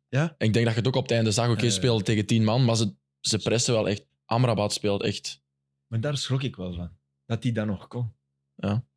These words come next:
Speaker 3: En dan
Speaker 2: Maar dat
Speaker 3: dacht
Speaker 2: is
Speaker 3: ik
Speaker 2: wel een
Speaker 3: even
Speaker 2: spel
Speaker 3: van,
Speaker 2: waar dat je
Speaker 3: ja.
Speaker 2: het, die kan echt
Speaker 3: Ja,
Speaker 2: verschil
Speaker 3: ja, ja,
Speaker 2: maken. En
Speaker 3: ja.
Speaker 2: zeker thuis, als het dan
Speaker 3: Zijn
Speaker 2: uitverkocht is.
Speaker 3: voorzetten waren fantastisch. Die, die, die trok zich op gang. Die was
Speaker 2: En die had er zin in, om het zo te
Speaker 3: Ja.
Speaker 2: zeggen.
Speaker 3: En tegelijk denk je dan toch, ja, jongens, het is ook maar...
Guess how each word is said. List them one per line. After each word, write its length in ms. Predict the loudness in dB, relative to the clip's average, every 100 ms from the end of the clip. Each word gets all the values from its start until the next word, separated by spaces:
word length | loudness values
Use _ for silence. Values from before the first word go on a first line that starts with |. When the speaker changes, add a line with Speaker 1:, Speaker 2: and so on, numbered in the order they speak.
| _ _ _ _ _
Speaker 3:
En 140 | 0
dan 120 | 0 2
Speaker 2:
Maar 100 | 2
dat 20 |
Speaker 3:
dacht 120 | 2
Speaker 2:
is 0 |
Speaker 3:
ik 40 | 2
Speaker 2:
wel 80 |
een 60 | 2
Speaker 3:
even 120 | 2 2
Speaker 2:
spel 120 | 2
Speaker 3:
van, 100 | 4
Speaker 2:
waar 100 | 2
dat 80 | 2
je 40 | 0
Speaker 3:
ja. 60 |
Speaker 2:
het, 200 | 0 2
die 80 | 2
kan 180 | 2 0
echt 120 | -2
Speaker 3:
Ja, 60 | 0
Speaker 2:
verschil 240 | 2 2
Speaker 3:
ja, 40 | 2
ja, 40 |
Speaker 2:
maken. 140 | 2 2
En 60 | 2
Speaker 3:
ja. 60 |
Speaker 2:
zeker 280 | 2 0 0
thuis, 160 | 2 2
als 100 | 2
het 100 | 0
dan 80 |
Speaker 3:
Zijn 120 | 0 0
Speaker 2:
uitverkocht 360 | 0 0 0
is. 60 | 2
Speaker 3:
voorzetten 300 | 0 0 -6
waren 320 | -6 -6 -8
fantastisch. 680 | -10 -14 -12 -16 -14 -12 -10
Die, 160 | -10
die, 180 | -10 -10
die 140 | -10 -10
trok 220 | -8 -8
zich 140 | -6
op 140 | -6 -6
gang. 300 | -8 -4 -4
Die 100 | -4
was 200 | -6 -8 -16 _ _ _ _ _
Speaker 2:
En 100 | 0
die 20 |
had 120 | 2
er 60 | 2
zin 140 | 4
in, 100 | 4 2 0 -2
om 60 |
het 100 | -2
zo 100 | 0
te 120 | 0 0
Speaker 3:
Ja. 20 | 2
Speaker 2:
zeggen. 220 | 0 -2 _ -16 -16 _
Speaker 3:
En 140 | -6
tegelijk 480 | -2 -2 0 0 0
denk 180 | -2 -2
je 60 | -4
dan 180 | -6
toch, 220 | -6 -8 -8
ja, 180 | -12 -8
jongens, 240 | -6 -6
het 140 | -8 -8
is 180 | -8
ook 200 | -6 -6
maar... 480 | -4 -4 -4 -8 -12